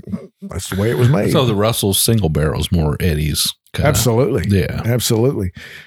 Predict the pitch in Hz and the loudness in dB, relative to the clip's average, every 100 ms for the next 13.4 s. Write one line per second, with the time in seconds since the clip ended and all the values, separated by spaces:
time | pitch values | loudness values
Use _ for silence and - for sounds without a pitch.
0 | _ 123 120 120 135 135 143 139 160 160 | _ -2 2 2 0 -2 0 0 2 2
1 | 147 156 160 117 - _ _ _ _ _ | 0 2 0 0 -6 _ _ _ _ _
2 | _ - _ - 127 104 92 90 101 _ | _ -20 _ -2 0 0 -2 -8 -12 _
3 | _ _ _ _ _ _ _ _ _ _ | _ _ _ _ _ _ _ _ _ _
4 | _ _ _ _ 123 - 131 135 135 110 | _ _ _ _ -6 0 2 4 2 0
5 | - - 120 107 - 107 123 - 123 - | -6 -4 0 0 -2 0 0 0 -4 0
6 | 131 120 107 110 107 110 - 104 98 104 | 0 0 0 2 2 0 0 0 0 0
7 | 104 98 98 92 - - - _ _ - | 2 2 0 -2 -6 -16 -20 _ _ -20
8 | - - _ - 104 104 117 110 120 113 | -20 -20 _ 0 2 2 0 0 0 2
9 | 104 104 107 90 85 98 117 - _ _ | 0 0 0 0 -2 0 -2 -4 _ _
10 | - - _ _ _ - 127 135 135 135 | -20 -20 _ _ _ -4 0 2 4 4
11 | 127 - - _ _ _ _ _ _ - | 2 -2 -8 _ _ _ _ _ _ -4
12 | 117 107 113 - 113 123 - 123 127 - | -2 2 0 2 2 2 2 0 0 2
13 | 127 123 131 120 | 0 2 0 -2